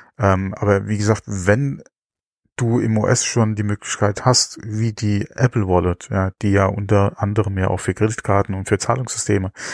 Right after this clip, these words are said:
die ja auch sicher sein müssen, genutzt wird, warum muss ich mir noch dreißig andere, äh, Apps jetzt gerade auch für Corona noch installieren,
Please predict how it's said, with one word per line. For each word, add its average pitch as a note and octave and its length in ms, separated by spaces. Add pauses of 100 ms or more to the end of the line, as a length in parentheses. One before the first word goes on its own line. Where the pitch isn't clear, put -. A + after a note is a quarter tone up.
(340)
die G#2 60
ja G#2 260
auch C3 180
sicher A#2 300
sein G2+ 260
müssen, G#2 220
genutzt G2+ 320
wird, G2 180 (380)
warum A2+ 720
muss B2 260
ich B2+ 140
mir A#2+ 140
noch A#2 120
dreißig A2+ 400
andere, B2 580
äh, A#2 360
Apps - 300
jetzt - 180
gerade G#2+ 360
auch A2+ 200 (420)
für - 260
Corona A2 540
noch A#2 180
installieren, B2 640